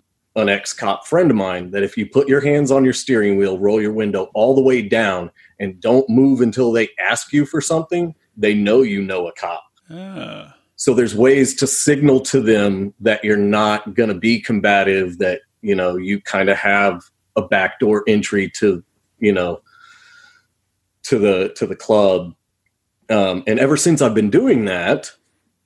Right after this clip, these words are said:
Speaker 1: I've had fairly good interactions with cops
Speaker 2: Mm-hmm.
Speaker 1: right from the get-go. They view me completely different as they had before. Um, so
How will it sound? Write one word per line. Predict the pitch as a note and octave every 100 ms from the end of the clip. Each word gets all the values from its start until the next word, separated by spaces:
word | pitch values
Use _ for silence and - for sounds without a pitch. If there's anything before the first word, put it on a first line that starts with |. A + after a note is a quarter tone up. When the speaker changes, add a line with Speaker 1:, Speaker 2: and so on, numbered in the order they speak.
| _ _ -
Speaker 1:
I've | A2+ G#2+
had | B2+ B2+ G#2
fairly | - - C3 C3 D3+ C3
good | G2 C3 C#3 A2
interactions | - G#2+ G2+ A2+ D3+ - F#2+ F#2+
with | G#2+
cops | - C#3+ C#3+ C#3+ -
Speaker 2:
Mm-hmm. | G#2
Speaker 1:
right | G2+ -
from | B2+ A#2
the |
get-go. | A2 B2+ - G#2+ F2
They | F2 F#2
view | G2 A2+
me | A#2+ G#2
completely | - G2+ - A#2 A2
different | G2+ B2+ A#2+ F#2
as | F#2 F2+
they | G#2 F#2
had | G2+ F2+ E2
before. | - G#3 A3 - _ _ _ _ _ _ _ -
Um, | F#2+ E2+ E2 D#2 - _ - - _ - - -
so | A2+ F2 E2+ E2